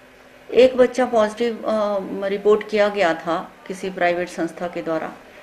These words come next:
लेकिन उसको एक महीने के बाद appear होने के लिए as per guidelines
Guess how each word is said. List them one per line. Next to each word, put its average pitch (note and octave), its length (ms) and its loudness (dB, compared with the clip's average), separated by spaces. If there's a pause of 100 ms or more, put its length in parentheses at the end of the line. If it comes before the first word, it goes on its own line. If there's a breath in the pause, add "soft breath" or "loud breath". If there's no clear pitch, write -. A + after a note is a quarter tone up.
(180 loud breath)
लेकिन G#3+ 200 0
उसको A3+ 320 4
एक A3 460 4
महीने F#3+ 440 -4
के G3+ 100 -2
बाद F#3 320 4
appear F#3 280 0
होने E3+ 240 -2
के D#3+ 140 -6
लिए D#3+ 380 -6 (340)
as D#3+ 180 -2
per D#3+ 240 -8
guidelines D#3 480 -2